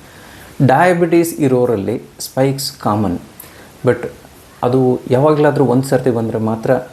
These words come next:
ಅದು ನಿಮ್ಮ ದೇಹಕ್ಕೆ ಯಾವುದೇ ರೀತಿ ಪರಿಣಾಮ ಬೀರೋದಿಲ್ಲ. ಆದರೆ ರೆಗ್ಯುಲರ್ ಆಗಿ ನಿಮಗೆ ಏನಾದ್ರೂ ಶುಗರ್ ಸ್ಪೈಕ್ಸ್ ಬರ್ತಾನೆ ಇದ್ರೆ ಅದು ನಿಮಗೆ ತುಂಬ ಹಾನಿ ಉಂಟು ಮಾಡುತ್ತೆ ನಿಮಗೆ, ನಿಮ್ಮ ದೇಹಕ್ಕೆ. So ಶುಗರ್ ಸ್ಪೈಕ್ಸ್ ಯಾವ ರೀತಿ ಇರುತ್ತೆ?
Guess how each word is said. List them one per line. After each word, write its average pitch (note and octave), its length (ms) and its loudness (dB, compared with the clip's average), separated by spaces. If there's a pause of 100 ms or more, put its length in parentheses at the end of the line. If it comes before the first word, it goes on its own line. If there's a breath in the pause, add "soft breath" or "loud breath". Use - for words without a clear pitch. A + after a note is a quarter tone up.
(320)
ಅದು G#2+ 180 -2
ನಿಮ್ಮ G#2+ 320 -2
ದೇಹಕ್ಕೆ G#2+ 360 0
ಯಾವುದೇ G2 220 0
ರೀತಿ G2 240 -2
ಪರಿಣಾಮ F#2+ 420 -2
ಬೀರೋದಿಲ್ಲ. F#2+ 380 -2 (460 loud breath)
ಆದರೆ B2+ 220 2
ರೆಗ್ಯುಲರ್ D#3+ 520 2
ಆಗಿ C3+ 200 2
ನಿಮಗೆ A2+ 320 -2
ಏನಾದ್ರೂ G#2+ 480 -4 (240)
ಶುಗರ್ C3 260 2
ಸ್ಪೈಕ್ಸ್ A2+ 400 -4
ಬರ್ತಾನೆ A2+ 500 0
ಇದ್ರೆ - 500 -6 (300 loud breath)
ಅದು A#2+ 160 2
ನಿಮಗೆ A2+ 520 2 (420)
ತುಂಬ D#3+ 560 2
ಹಾನಿ A2+ 360 -2
ಉಂಟು G#2+ 260 -2
ಮಾಡುತ್ತೆ G2+ 360 -4
ನಿಮಗೆ, G2+ 560 -2 (140)
ನಿಮ್ಮ G#2 320 0
ದೇಹಕ್ಕೆ. G#2 560 0 (960 loud breath)
So C#3+ 220 2 (260)
ಶುಗರ್ F#3 260 4
ಸ್ಪೈಕ್ಸ್ C#3 500 -2
ಯಾವ C3 180 4
ರೀತಿ C3 260 0
ಇರುತ್ತೆ? F#2+ 360 -4